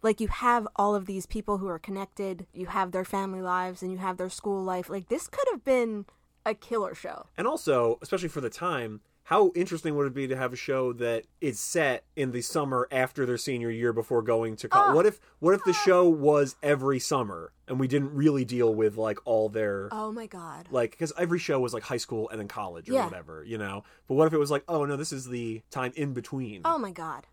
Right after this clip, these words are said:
Speaker 1: I would have loved it.
Speaker 2: Right? You start a show with, like, in the last week of whatever thing, and then it's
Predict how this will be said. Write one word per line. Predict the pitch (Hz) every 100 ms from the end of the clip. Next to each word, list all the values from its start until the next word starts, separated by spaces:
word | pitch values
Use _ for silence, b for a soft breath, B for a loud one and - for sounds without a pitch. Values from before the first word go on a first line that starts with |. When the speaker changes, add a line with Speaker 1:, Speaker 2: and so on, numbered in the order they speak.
| _
Speaker 1:
I | 254
would | 247
have | 202
loved | 240 285 240
it. | 131 -
Speaker 2:
Right? | 151 202
You | 156
start | - 156
a | 156
show | 165 143
with, | 139 131
like, | 127 120 _
in | 160 139
the | 131
last | 127 123 127 127
week | 117 123 - -
of | 113 104 98 - - -
whatever | 107 107 101
thing, | 98 110 95 92
and | 98 104
then | 104 101
it's | 104